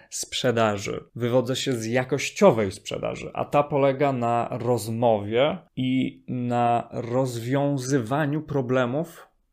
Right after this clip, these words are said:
klienta. Tak, to jest takie proste. Dlatego dzisiaj będzie o zyskach twojej firmy, będzie o tym, co traci twoja firma przez brak języków obcych i o perspektywie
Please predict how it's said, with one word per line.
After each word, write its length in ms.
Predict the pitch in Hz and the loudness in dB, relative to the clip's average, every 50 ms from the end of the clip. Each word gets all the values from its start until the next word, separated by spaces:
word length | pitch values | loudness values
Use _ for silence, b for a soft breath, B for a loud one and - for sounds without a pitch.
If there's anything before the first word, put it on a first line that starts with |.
| _ _ _ | _ _ _
klienta. 840 | - - 139 135 135 131 139 135 135 131 117 104 - 117 110 - - _ _ _ _ _ _ _ _ _ _ _ | -14 -8 -4 -2 0 2 2 2 2 0 -2 -4 -4 -6 -6 -6 -10 _ _ _ _ _ _ _ _ _ _ _
Tak, 420 | - 170 156 - - - - - _ _ | -2 0 0 0 -2 -8 -20 -20 _ _
to 80 | - - | -6 -4
jest 380 | 127 120 - - - - _ - | -4 -4 -6 -10 -20 -20 _ -10
takie 260 | - 165 160 - 180 | -10 -8 -4 -4 -4
proste. 400 | 175 170 175 170 170 - - 165 | 0 0 0 -2 -2 -6 -6 -2
Dlatego 360 | 147 147 - 170 147 165 156 | -2 0 2 2 2 2 0
dzisiaj 300 | 139 151 143 156 151 143 | 0 -2 -2 0 0 0
będzie 580 | 135 135 135 135 135 131 123 135 131 131 127 131 - - | 0 0 -2 -2 -2 -2 0 0 0 0 0 -2 0 2
o 280 | 131 120 - - - - | 2 2 2 0 -6 -6
zyskach 440 | 113 113 185 196 196 - 190 180 - | 0 2 2 2 2 2 -2 -4 -4
twojej 300 | - - 175 160 160 151 | -4 0 0 0 0 0
firmy, 400 | 156 - 151 143 151 165 202 214 - - - | -2 -2 -2 -2 0 0 -2 -2 -4 -6 -2
będzie 380 | 127 143 143 147 135 139 147 | 2 2 2 2 4 2 2
o 80 | - 139 | 2 2
tym, 340 | 139 - 147 139 139 135 135 | 2 2 0 2 0 -2 -2
co 220 | - - 131 123 | 0 2 2 2
traci 560 | 120 - - - 135 151 180 - - - 110 | 2 0 -2 0 0 0 0 -2 -4 -6 -6
twoja 280 | - - - 113 107 101 | -6 -4 -2 -2 -2 -2
firma 500 | - 120 107 101 101 107 107 - - - - | -2 -4 -4 -4 -2 -4 -6 -6 -10 -14 -10
przez 360 | - - 123 110 104 - - | -4 -2 -2 -2 -2 -4 -6
brak 300 | 117 110 113 120 117 113 | -6 -2 0 0 0 0
języków 400 | 120 117 110 113 - 123 110 113 | 0 -4 -4 -4 -6 -6 -4 -4
obcych 420 | 117 110 - - - 170 - - - | -4 -4 -4 -4 -4 -4 -4 -6 -6
i 460 | - 135 135 139 139 135 135 - - _ _ _ _ _ _ _ _ _ _ | -4 -2 0 0 0 0 -2 -6 -12 _ _ _ _ _ _ _ _ _ _
o 120 | - 143 139 | -2 -2 -2
perspektywie 1000 | - - 175 156 - - - - 147 - - 151 143 127 127 131 127 123 123 | 0 -2 -2 -2 -2 -4 -8 -8 -8 -6 -6 -6 -4 -2 0 0 0 0 -2